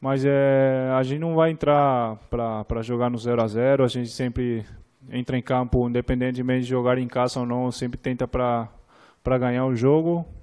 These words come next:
E vai ser assim, não vai mudar nada. A gente não tem por que mudar. É, acho que, que a obrigação é nossa, jogando em casa, mais ainda sair buscar o jogo. E a gente tem como, como, como fazer isso. Então,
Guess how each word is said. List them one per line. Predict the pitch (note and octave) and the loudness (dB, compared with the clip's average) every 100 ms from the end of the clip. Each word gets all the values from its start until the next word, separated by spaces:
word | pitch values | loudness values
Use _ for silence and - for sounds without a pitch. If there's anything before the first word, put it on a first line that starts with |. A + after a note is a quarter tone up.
| - | -12
E | A#2+ B2 B2 B2 | -6 -2 -2 0
vai | A#2 B2+ | 0 0
ser | E3 | -2
assim, | F3+ D#3+ | -4 -4
não | C3+ | -4
vai | B2+ C3+ | 0 0
mudar | D3+ E3+ | 2 0
nada. | E3 C3 A2 | 2 0 0
A | A2 | -4
gente | B2 A#2 | -6 -6
não | B2+ | -6
tem | A#2+ B2+ | -4 -4
por | B2+ | -4
que | - B2 | -4 -4
mudar. | A#2+ A#2+ C3+ D3+ D3 | 0 2 2 2 -2
É, | B2 A#2 A2+ G#2+ G#2+ G#2+ | -4 -4 -4 -6 -8 -10
acho | A2 - | -12 -10
que, | B2 A#2 A2+ - - - - _ _ | -4 -4 -6 -14 -20 -20 -20 _ _
que | C3 | 0
a | |
obrigação | B2 C3 C3 - C#3+ | 4 6 4 2 -2
é | |
nossa, | C#3 C#3+ C#3+ C3+ | 2 2 2 0
jogando | C3 C3 C3+ C3 | 0 0 -2 -4
em | |
casa, | B2+ C3 C3 | 0 0 0
mais | C3 C3 | -2 0
ainda | B2+ C3 C3 B2+ A#2 | 0 0 0 0 -2
sair | - B2+ B2+ | -2 0 0
buscar | B2+ A#2+ C3 | -2 -2 2
o | B2+ | 2
jogo. | A2+ C3 D3+ E3 D#3+ D3+ - | 2 2 4 2 -2 -8 -14
E | A#2+ | -8
a | B2 | -6
gente | C3 C3 | -6 -2
tem | C#3 | -2
como, | C3+ C3+ C#3 C#3 C3 B2 | -2 -4 -2 -2 -4 -6
como, | C3+ C3+ C3+ C3 B2+ | -6 -4 -4 -4 -4
como | C3 C3+ | -6 -2
fazer | C#3+ C3+ D3 | -2 0 0
isso. | C3 A#2 A#2 | 0 -2 -4
Então, | A#2 B2 A#2+ A2+ | -4 -4 -4 -6